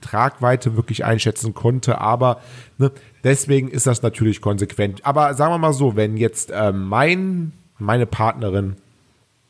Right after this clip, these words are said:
ähm, so etwas rausposaunen würde, also eine Ansage, die to-, für mich in meinen Augen total abstrus ist und ich das nicht irgendwie vorher geahnt hätte,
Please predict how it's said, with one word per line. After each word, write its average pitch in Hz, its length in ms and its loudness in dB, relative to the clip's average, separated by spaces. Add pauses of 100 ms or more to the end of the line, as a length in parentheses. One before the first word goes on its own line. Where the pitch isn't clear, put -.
(340)
ähm, 110 360 2 (960)
so 156 160 2
etwas 143 380 0 (140)
rausposaunen 98 1040 0
würde, 98 360 2
also 107 240 0
eine 135 300 2
Ansage, 143 600 0
die 113 360 -2 (200)
to-, 113 120 -2 (240)
für 117 140 2
mich 165 300 2
in 143 120 2
meinen 143 280 2
Augen 127 260 2
total 117 360 0
abstrus - 520 -2
ist 131 260 0
und 127 160 -2
ich - 180 -2
das 113 220 -2
nicht 165 600 0 (360)
irgendwie 113 400 2
vorher 101 480 2
geahnt 92 380 -2
hätte, 101 260 0